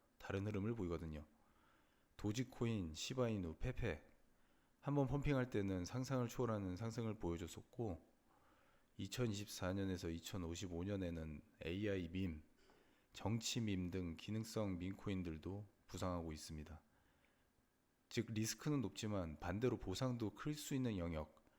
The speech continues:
그래서 분산의 한 축으로 우리가 담아야 할 자산군입니다. 하지만 이 리스크가 큰 만큼 민코인은 소액 투자자의 영역이거든요. 로또 살 돈으로 가볍게 묻어두고 투자하는 그런 방식으로 생각하셔야 됩니다.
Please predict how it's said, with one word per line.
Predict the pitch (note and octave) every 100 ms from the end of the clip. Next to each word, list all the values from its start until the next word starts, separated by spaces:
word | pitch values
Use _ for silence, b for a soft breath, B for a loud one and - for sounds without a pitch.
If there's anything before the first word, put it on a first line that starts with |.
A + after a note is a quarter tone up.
| b b b b
그래서 | - A2 A2
분산의 | - G#2+ G#2+ A2+ G#2+ G2+
한 | B2+
축으로 | A#2+ - C#3+ A#2+ F2+ G2 A2+ - _
우리가 | - F#2 F2+
담아야 | F2+ F2+ F#2 F2+
할 | A#2
자산군입니다. | - F#2+ F#2 F2 E2 D2+ D#2 - _ b b b b b b b b b _
하지만 | B2+ C3+ C3
이 | F#2+ F#2+
리스크가 | F#2 A2 A2+ - B2+
큰 | - -
만큼 | D#3 G2+ E2+ - F2 D#2+ D2 - _ _ _
민코인은 | G#2 B2 A#2+ C#3+ B2+ A2+ F#2+
소액 | D3+ D#3+
투자자의 | - - B2+ A2+ G2
영역이거든요. | E2 E2+ E2+ F2 E2 E2+ G2+ A#2+ E2+ - _ b b b b b b b b -
로또 | G2 B2 - D3+
살 | D3
돈으로 | C#3 B2+ A2+ G2+
가볍게 | - G#2+ -
묻어두고 | F2 F2 G2 F2+ E2
투자하는 | E2 - B2 G2+ D#2+ E2+
그런 | F2 F#2+
방식으로 | F2 E2 E2 F2+ E2 F2 B2
생각하셔야 | C3 - G#2+ G2+ F#2+
됩니다. | E2 D#2 D#2+ D#2